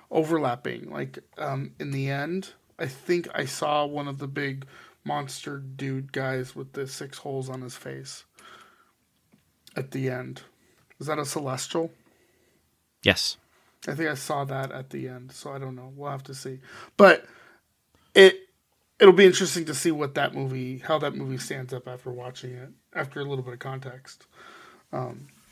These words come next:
Speaker 1: but I don't know where it ranks. It's certainly not, like,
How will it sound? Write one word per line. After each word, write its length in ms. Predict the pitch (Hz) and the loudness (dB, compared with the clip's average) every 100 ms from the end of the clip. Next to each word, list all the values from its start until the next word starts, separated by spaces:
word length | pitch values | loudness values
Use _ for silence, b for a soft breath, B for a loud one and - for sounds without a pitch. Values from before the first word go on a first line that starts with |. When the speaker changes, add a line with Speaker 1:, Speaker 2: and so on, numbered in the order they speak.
| - | 8
Speaker 1:
but 340 | 196 180 - - | 8 8 0 2
I 40 | |
don't 120 | 214 247 | 2 4
know 100 | 262 | 6
where 200 | 131 139 | 6 4
it 80 | |
ranks. 500 | 135 135 135 - - - _ - | 0 -10 -10 -14 -16 -18 _ -2
It's 160 | 170 | -2
certainly 400 | - 247 247 190 160 | 6 8 8 4 6
not, 320 | 151 143 - | 4 2 2
like, 440 | 147 135 131 - | 2 2 0 -10